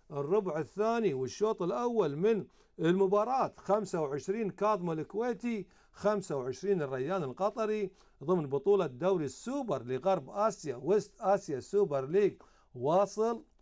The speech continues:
القسم الثاني. اليوم الثلاثاء قلنا اثناعش ثلاثة ألفين وأربعة وعشرين، مصالة الريان، آه، في قطر،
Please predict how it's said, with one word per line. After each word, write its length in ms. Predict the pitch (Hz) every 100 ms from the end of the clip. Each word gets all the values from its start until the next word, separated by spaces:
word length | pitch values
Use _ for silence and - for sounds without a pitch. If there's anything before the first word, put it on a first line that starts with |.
| _
القسم 480 | 120 110 156 - 131
الثاني. 840 | 120 - 147 190 220 226 240 226 - _ _ _ -
اليوم 400 | 131 113 160 131
الثلاثاء 540 | 110 123 123 123 170 127
قلنا 240 | 147 127
اثناعش 360 | 113 160 135 123
ثلاثة 440 | 131 156 160 123
ألفين 400 | 117 156 151 127 - _ -
وأربعة 420 | 135 139 156 139
وعشرين، 460 | 120 123 - 185 151
مصالة 480 | 131 - 175 151 -
الريان، 680 | 175 131 135 143 175 175 139 _ _ -
آه، 460 | 135 131 127 127 123
في 340 | - 180 139
قطر، 520 | 127 156 170 185 226